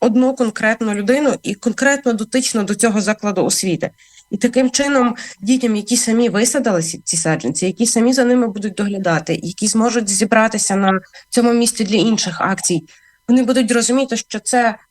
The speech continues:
от того хлопця, який закінчив кілька років тому школу, оцей саджанець символізує його, і вони будуть його згадувати, і вчителі, які його навчали, зможуть його згадати. І таким чином, з-, з-, не, не знешкоблюючи цих осіб, а говорити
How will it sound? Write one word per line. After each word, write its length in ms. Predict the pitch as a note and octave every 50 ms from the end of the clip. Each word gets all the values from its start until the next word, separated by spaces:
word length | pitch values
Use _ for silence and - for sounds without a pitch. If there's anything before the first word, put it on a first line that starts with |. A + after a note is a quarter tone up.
| _ _ _ -
от 180 | A#3 A#3 - -
того 240 | C4+ C4 C4 B3+
хлопця, 460 | B3 - - D4+ F4 E4 - - C4+ B3+
який 300 | B3 A#3+ A#3+ B3+ B3+ A#3+
закінчив 520 | G#3+ B3+ B3 C4 C4 B3+ B3 - A3+ A#3
кілька 320 | - B3 A3 - - A#3
років 320 | A#3 A#3 A#3 A#3 - A3 -
тому 240 | - A3+ G#3+ G#3 G3+
школу, 360 | - - - G3 F#3 E3 E3 -
оцей 240 | - - - A#3
саджанець 520 | A3+ - B3 B3 B3+ B3+ A#3+ A3+ G#3+ - -
символізує 640 | A3+ G#3+ G3 G3+ G#3 G#3 G3 G3 A3+ A#3 A3+ A3 G#3
його, 300 | G#3 G3 F#3+ F3 E3+ E3
і 80 | E3
вони 180 | F3 G3 G3+ A3
будуть 320 | G3+ A#3 A3+ A3 G3+ -
його 200 | G#3 G3+ G3+ G3+
згадувати, 600 | G3 F#3+ F#3 F3+ F3 F3+ F3+ F#3 F#3+ G3+ - G3 F3+
і 40 |
вчителі, 460 | F#3+ - - G3+ - G#3+ A3 A3+ A3 G#3+
які 220 | G#3+ G#3 - G3+
його 160 | G3 F#3+ F3+
навчали, 400 | F#3 F#3 F#3 - A3+ F#3+ F3+ F3
зможуть 400 | F3+ G3 F#3 F3+ E3+ E3+ E3+ -
його 140 | E3+ D#3+ E3+
згадати. 460 | E3 - - E3 D#3+ D#3 C#3 C#3 - E3+ _ _ _ _ _ _ -
І 60 | G#3+
таким 280 | - - A3+ A#3 B3 B3
чином, 380 | - - B3+ B3+ A#3+ A3+ G#3 F3
з-, 140 | F#3+ G3 A3 A3 G3+ - _ -
з-, 120 | A#3 G3+ G#3
не, 240 | A#3+ B3 B3 B3 B3
не 140 | A#3+ A#3
знешкоблюючи 880 | A#3 - - B3+ A#3 A3 A3+ - - - C#4 B3+ B3 G#3+ G3+ G3+ - F3+
цих 160 | - - F3+ - -
осіб, 320 | - - - G3+ F#3 - -
а 40 | F3+
говорити 420 | F#3 G3+ E3+ G3+ - - - B3+